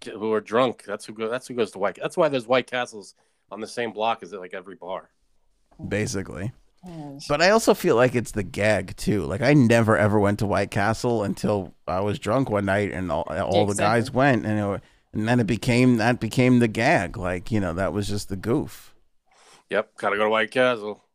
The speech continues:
Speaker 3: Exactly. It's like, okay.
Speaker 2: The last encounter with White Castle I had was playing cards over our friend's house, and Janine's brother, just for pure spite,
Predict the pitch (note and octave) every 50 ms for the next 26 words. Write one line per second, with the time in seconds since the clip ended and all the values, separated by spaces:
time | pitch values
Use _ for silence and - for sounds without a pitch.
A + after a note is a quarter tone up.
0 | _ _ _ _ _ _ _ - G3+ - G3+ F3 E3 E3 - E3 E3 E3 _ _
1 | _ _ _ _ _ _ _ _ _ _ _ - F3+ D#3+ D#3 F#3 F3+ F3 D#3+ E3
2 | E3 - _ _ _ - C#3 B2+ B2 B2 B2+ B2+ C#3+ D#3 D3+ - E3 D3 C#3 C#3+
3 | C#3+ C3 C3 A#2+ A2+ A2+ G#2 G#2+ A2+ A2+ G#2 - A2+ G#2 A2 - - G2+ G2 G#2
4 | G#2 G2+ G2 G2 F2+ E2 F#2+ G2+ - _ _ _ _ _ _ _ _ _ _ _
5 | _ _ _ _ _ - A2 - - - A2+ A2 A2+ A2+ A2 - A#2+ A2+ A2+ A2+
6 | G#2 A2 G#2+ G2 G#2 G#2 G2 G2+ F#2+ - - F#2 G#2 G#2+ G#2 G2 - - F#2+ F2
7 | D#2 D#2 F#2+ - - - - _ _ _ _ _ _ _ - G2+ G#2 - G#2 G2+
8 | G2+ A2+ A#2 B2 B2 A#2+ G2+ F#2+ - A2+ A#2 A2+ A2+ G#2 G2+ F#2 F2+ F#2 F2+ G#2
9 | - A2+ A#2 A#2+ - - - B2 A2 - - - A#2 A#2 A2+ A#2 - - - -
10 | G#2+ G2+ G2+ F#2 - -